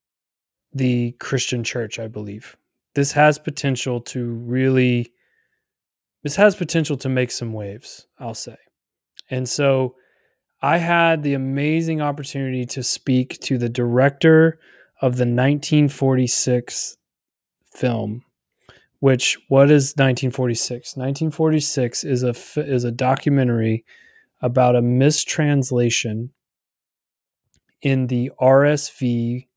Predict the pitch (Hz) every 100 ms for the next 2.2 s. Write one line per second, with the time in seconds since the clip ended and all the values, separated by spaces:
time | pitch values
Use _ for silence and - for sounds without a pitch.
0 | _ - 123 117 120 117 127 - _ _
1 | _ _ _ - 123 120 131 131 113 107
2 | 110 123